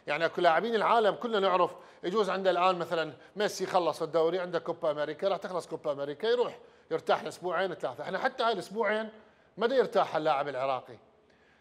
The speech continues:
لاعب المنتخبات الوطنية ما دا يرتاح، راح يخلص الدوري هذا الطويل عشرة، احداعش شهر بدون راحة،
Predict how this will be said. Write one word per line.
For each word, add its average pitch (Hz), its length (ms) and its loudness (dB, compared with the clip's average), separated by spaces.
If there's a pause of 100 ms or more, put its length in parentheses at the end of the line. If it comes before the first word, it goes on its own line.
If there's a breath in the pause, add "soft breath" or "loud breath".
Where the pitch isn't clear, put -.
(160 soft breath)
لاعب 180 260 8
المنتخبات 190 600 0
الوطنية 190 460 0
ما 226 100 0
دا 262 100 0
يرتاح، 170 480 2 (420 soft breath)
راح 87 380 -2
يخلص 226 380 2
الدوري 220 320 4
هذا 220 140 6
الطويل 220 300 0
عشرة، 208 240 0
احداعش 190 360 2
شهر 151 280 0 (1300 soft breath)
بدون 190 280 4
راحة، 147 420 2